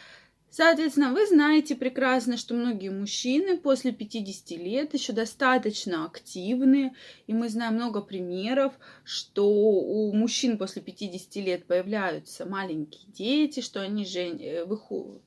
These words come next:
то есть меняют отношения, разводятся, женятся на более молодых женщинах.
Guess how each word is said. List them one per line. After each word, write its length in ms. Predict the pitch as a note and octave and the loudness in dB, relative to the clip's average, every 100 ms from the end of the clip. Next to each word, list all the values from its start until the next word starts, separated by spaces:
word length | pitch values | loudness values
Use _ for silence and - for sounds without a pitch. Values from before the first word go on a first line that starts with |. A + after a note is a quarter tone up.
| _ | _
то 80 | - | -18
есть 180 | F3+ - | -10 -2
меняют 760 | A#3 B3 A3+ G3+ F3+ E3 - - _ - | 2 2 2 0 -2 -4 -14 -20 _ -12
отношения, 920 | G#3 G#3 G#3 G#3 - A#3 C4 D4 C#4+ B3 | -10 -6 -6 -6 -4 -2 4 4 4 2
разводятся, 1000 | G3+ F#3+ F#3+ A#3 D4+ C4 C4+ C4 C4 A#3 - - - - _ | -2 -6 -4 -2 2 2 0 0 -4 -4 -8 -20 -20 -20 _
женятся 580 | A#3 G#3+ C4+ B3 G#3 - | -4 2 4 4 0 -4
на 140 | G#3 | -4
более 460 | G#3+ A3+ A3 G3+ F3+ - _ | 0 4 4 2 -4 -10 _
молодых 960 | A#3+ A#3+ G3 D#3+ F3 A#3+ D4+ - - _ _ | 2 2 2 -2 0 4 4 2 -10 _ _
женщинах. 920 | B3 B3+ C4+ B3+ A#3+ - A#3 A#3 G#3+ | -4 2 4 4 2 -4 -4 -6 -10